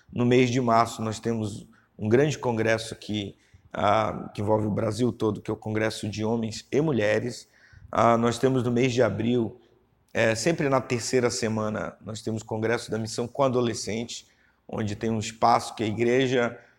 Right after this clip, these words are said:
vê, ouve adolescente cantar, pregar, algo muito interessante. No mês de maio, a nossa ênfase é para o estudo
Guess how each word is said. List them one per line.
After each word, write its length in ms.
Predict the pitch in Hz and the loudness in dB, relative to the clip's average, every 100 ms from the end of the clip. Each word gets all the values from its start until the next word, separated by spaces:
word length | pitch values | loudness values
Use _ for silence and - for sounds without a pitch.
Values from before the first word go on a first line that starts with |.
| _ | _
vê, 500 | - 101 131 131 113 - | -4 6 8 8 6 2
ouve 460 | 117 131 117 107 | 2 2 2 0
adolescente 560 | 110 107 113 117 113 110 | -2 0 -2 -2 -6 -8
cantar, 400 | - 101 101 98 - | -10 -2 2 2 0
pregar, 500 | 101 104 107 107 107 | -4 -2 -2 -4 0
algo 260 | 110 117 | 2 2
muito 240 | 113 139 - | 0 -4 0
interessante. 680 | 131 110 - 113 117 - - - - - - | 0 0 0 -2 -2 -8 -16 -20 -20 -20 -2
No 180 | 131 | 2
mês 600 | 135 143 156 147 147 - - | 4 6 8 6 2 -6 -6
de 840 | 113 135 139 135 127 117 104 - - _ _ _ _ _ _ - - | -2 0 2 2 2 0 -2 -6 -16 _ _ _ _ _ _ -14 -6
maio, 640 | 123 127 139 131 113 - - - - | 2 6 8 8 6 0 -10 -18 -14
a 80 | - | -2
nossa 380 | 113 127 - 120 | 0 2 2 0
ênfase 640 | 123 127 113 101 113 98 | 0 -2 -4 -2 -4 -4
é 140 | - 113 | -4 -4
para 260 | - 117 | 2 2
o 80 | 113 | 2
estudo 800 | 104 - - 131 160 143 135 113 | -2 -10 -8 -4 -2 -2 -4 -6